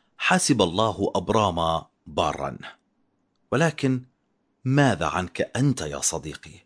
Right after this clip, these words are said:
هل تريد أن يحسبك الله بارا كما حسب أبرام؟ إذا كنت تريد ذلك حقا، فينبغي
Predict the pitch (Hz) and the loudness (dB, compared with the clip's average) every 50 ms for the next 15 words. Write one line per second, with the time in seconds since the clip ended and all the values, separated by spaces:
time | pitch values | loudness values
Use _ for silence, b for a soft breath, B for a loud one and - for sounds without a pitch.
0 | _ _ B B B B B B B B B B B B B B - 117 135 175 | _ _ B B B B B B B B B B B B B B 0 4 4 4
1 | 180 175 - 160 131 139 139 120 123 - - 120 110 101 98 87 - - - - | 4 4 2 2 2 2 2 2 2 2 2 0 2 0 0 0 0 0 0 2
2 | 120 110 104 - 101 87 82 87 90 90 78 87 87 69 87 85 85 73 80 82 | 2 2 2 0 -2 -2 2 2 2 2 2 0 -4 0 0 0 0 0 0 -2
3 | 85 87 80 b b b b b _ - 117 92 82 76 73 - - 113 - - | -2 -2 -4 b b b b b _ 0 0 0 0 -2 -2 -2 -2 -2 0 -2
4 | 101 78 85 85 - 92 87 80 95 98 113 143 165 151 - _ _ _ _ _ | -2 -2 -2 0 0 0 0 0 0 2 2 2 0 -2 -4 _ _ _ _ _
5 | _ _ _ _ _ _ - 135 135 151 147 - 202 196 185 - 180 175 - 160 | _ _ _ _ _ _ 0 4 4 4 4 4 2 4 6 6 4 4 4 2
6 | 151 165 151 135 135 120 135 131 127 123 123 123 - 117 - - - 135 - _ | 2 2 4 4 4 6 6 6 6 4 2 2 0 -2 0 0 -2 -4 -4 _
7 | - 123 123 123 120 113 B B B B B - - - 160 151 151 175 170 151 | 2 2 4 4 2 0 B B B B B -20 2 6 6 8 8 8 6 8
8 | 127 123 113 120 120 | 6 4 4 6 2